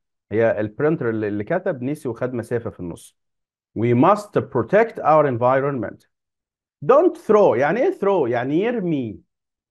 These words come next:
Trash. يرمي ايه؟ يرمي زبالة. فلما اقول له don't throw trash يعني ما ترميش الزبالة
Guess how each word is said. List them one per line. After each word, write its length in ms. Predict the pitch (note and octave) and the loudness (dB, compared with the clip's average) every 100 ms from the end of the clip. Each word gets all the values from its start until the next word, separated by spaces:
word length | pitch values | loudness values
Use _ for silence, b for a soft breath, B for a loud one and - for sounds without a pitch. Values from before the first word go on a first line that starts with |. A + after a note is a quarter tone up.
| _ _ _ _ _ - | _ _ _ _ _ -2
Trash. 440 | B3 C4 F3 A#2+ | 0 2 2 -2
يرمي 260 | D3 F3+ E3+ | -6 -4 -2
ايه؟ 280 | E3 E3+ A#2+ | 0 -2 -6
يرمي 260 | A2 C3+ | -8 -8
زبالة. 400 | C3+ D3 A3 G3+ | -8 -2 0 0
فلما 280 | C#3 C#3+ D3 | -2 -4 -4
اقول 120 | G#3 | -4
له 160 | F#3 - _ A#2+ G#3+ | -4 -8 _ -2 0
don't 280 | F4 G4+ _ _ - | 2 -2 _ _ -4
throw 440 | E3+ G#3+ C3 B2 | -2 0 -2 -6
trash 380 | D#3+ F#3+ C#4 - | -4 -2 -4 -6
يعني 200 | B2 A#2+ | -6 -6
ما 100 | A#2+ | -10
ترميش 480 | A#2 A#2+ E3+ B3+ A#3+ | -10 -8 -4 -4 -6
الزبالة 720 | F#3+ F#3 G#3 G#3 G#3 G#3+ _ | -6 -2 0 2 2 -2 _